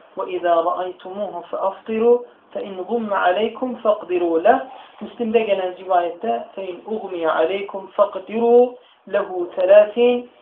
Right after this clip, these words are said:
ve Bukhari'de gelen rivayette "Fe ekmul iddete telâfîn." Yine bu önemli,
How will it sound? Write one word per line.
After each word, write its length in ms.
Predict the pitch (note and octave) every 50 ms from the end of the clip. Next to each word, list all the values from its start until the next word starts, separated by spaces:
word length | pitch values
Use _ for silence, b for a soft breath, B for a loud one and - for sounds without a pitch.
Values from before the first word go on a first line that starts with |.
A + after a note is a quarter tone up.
| B B B -
ve 240 | F#3+ F#3+ F3+ F3+ F3
Bukhari'de 440 | F3 - A#3 A3 G#3 G3 G3 F#3+ F3
gelen 320 | F3 F3+ F3 F3 E3+ E3
rivayette 500 | F3 E3+ E3+ D#3+ D#3+ D#3+ D#3+ - G3+ F#3+
"Fe 140 | G3 - F#3
ekmul 420 | F#3+ F#3+ F#3 - - F3 D#3+ D#3+ - -
iddete 580 | - G3 F#3+ - F3 E3 - - F3+ F#3 - - - -
telâfîn." 440 | - C#3 - - - - - - - _ b b b b b b _ -
Yine 260 | D4 D4 C4 A#3 A3
bu 120 | A3+ A3 G#3+
önemli, 540 | - A3 A3 A3+ A3+ A#3 A3+ - - -